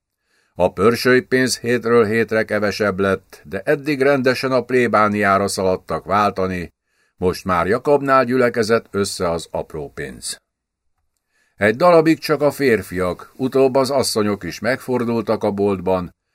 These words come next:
kötény alatt hozván búzát, árpát, lisztet,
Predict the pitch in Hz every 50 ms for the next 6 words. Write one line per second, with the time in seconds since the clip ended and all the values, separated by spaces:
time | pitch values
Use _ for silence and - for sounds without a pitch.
0 | _ _ - 135 175 156 - 156 151 147 143 - 135 135 135 127 110 - - 113
1 | 117 113 95 90 90 85 80 80 76 85 123 135 131 131 110 98 113 107 107 104
2 | 98 - - _ _ - 104 110 107 104 - - 101 98 95 92 92 - 78 92
3 | 120 120 - - - 110 107 98 - -